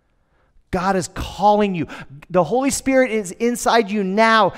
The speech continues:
saying, "Get baptized." I don't even need to pray with someone to determine whether they should get baptized or not if they were a follower of Christ, 'cause the answer is always yes.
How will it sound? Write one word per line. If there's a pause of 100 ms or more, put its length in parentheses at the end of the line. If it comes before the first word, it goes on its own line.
saying,
"Get
baptized." (680)
I
don't
even
need
to
pray
with
someone
to
determine (380)
whether (240)
they
should
get
baptized
or
not
if (320)
they
were
a
follower
of
Christ, (1040)
'cause
the
answer
is
always
yes.